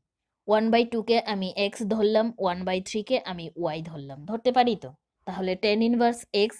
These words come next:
plus tan inverse y। আমরা জানি tan inverse x plus tan inverse y এ ইনভার্স সার্কুলার ফাংশনে ত্রিকোণমিতির একটা ফর্মুলা রয়েছে। ফর্মুলাটা হচ্ছে tan inverse x plus tan inverse y equals to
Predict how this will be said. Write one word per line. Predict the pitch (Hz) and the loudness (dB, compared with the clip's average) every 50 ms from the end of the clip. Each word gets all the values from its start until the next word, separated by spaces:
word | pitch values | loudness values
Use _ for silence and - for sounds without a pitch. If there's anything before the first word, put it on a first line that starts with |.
| - _ - | -16 _ 0
plus | 202 185 185 190 - - - | 0 0 0 0 -4 -4 -4
tan | 196 196 196 196 | -2 -2 -2 -2
inverse | 190 190 180 170 175 175 - - _ 151 156 127 | -2 -2 -2 -2 -4 -4 -8 -10 _ -6 -6 -6
y। | 117 - - _ _ _ _ _ - | -8 -12 -20 _ _ _ _ _ -6
আমরা | 190 208 208 214 220 214 180 190 | -2 0 4 4 4 4 4 2
জানি | 180 175 175 180 190 247 254 - | 0 0 0 -2 -6 -6 -2 0
tan | 220 190 196 208 220 | 2 2 4 4 2
inverse | 226 233 233 240 240 240 - - - 196 202 208 | 2 4 4 4 2 2 -2 -4 -2 -2 -2 -2
x | 208 - - | -2 -4 -2
plus | - 202 208 208 - - | 0 0 0 -2 -2 -4
tan | 185 175 170 180 | -4 -4 -4 -4
inverse | 190 190 190 185 196 196 - _ - 185 180 170 175 | -4 -2 -2 -2 -2 -4 -12 _ -4 0 2 2 2
y | 180 202 185 175 | 2 2 0 0
এ | 202 - _ _ - 233 | -2 -6 _ _ 2 4
ইনভার্স | 233 240 226 247 254 262 254 - - | 4 6 6 6 6 6 4 2 0
সার্কুলার | 214 202 202 - 220 214 208 220 - | 0 0 0 2 2 2 2 2 0
ফাংশনে | 220 202 208 202 220 202 208 208 202 | -4 -6 -4 -6 -6 -6 -6 -6 -4
ত্রিকোণমিতির | - 190 185 - 196 196 190 196 196 190 196 - 208 - - 180 | -6 -4 -4 -2 -2 -2 -2 -4 -6 -6 -6 -6 -8 -6 -6 -8
একটা | 165 - - 180 175 - | -8 -6 -8 -8 -8 -6
ফর্মুলা | - 180 170 170 170 170 175 175 175 156 | -8 -8 -8 -6 -6 -6 -4 -2 -2 -4
রয়েছে। | 127 - 131 - - - - _ _ - | -4 -8 -12 -16 -20 -20 -20 _ _ 0
ফর্মুলাটা | 226 220 240 240 254 247 254 262 262 254 220 | 2 2 4 4 2 2 4 2 2 2 0
হচ্ছে | 190 165 170 - - 180 165 165 - - _ _ _ _ _ _ _ _ _ _ _ _ _ _ _ _ _ - | -2 -4 -4 -6 -10 -10 -10 -10 -12 -14 _ _ _ _ _ _ _ _ _ _ _ _ _ _ _ _ _ 0
tan | 220 214 214 226 233 | 0 2 2 2 4
inverse | 233 233 226 226 220 220 226 - - - 208 196 202 208 | 4 4 4 4 2 2 0 -8 -6 -2 -2 -2 -2 -4
x | - - - _ | -6 -14 -20 _
plus | - 202 180 170 170 170 - - | -2 0 0 0 -2 -4 -6 -4
tan | 196 190 190 202 208 | -2 -2 -2 -2 -2
inverse | 214 220 208 208 208 226 - - _ - 202 175 170 | -2 -2 -2 -2 -2 -4 -10 -10 _ -2 -2 0 0
y | 175 175 185 196 - _ _ _ _ _ _ _ _ _ _ _ _ _ _ - 240 | -2 -4 -6 -10 -14 _ _ _ _ _ _ _ _ _ _ _ _ _ _ -8 -8
equals | 233 - - 233 226 226 226 - - - | -2 2 4 4 6 4 2 -2 -6 -4
to | 240 | -4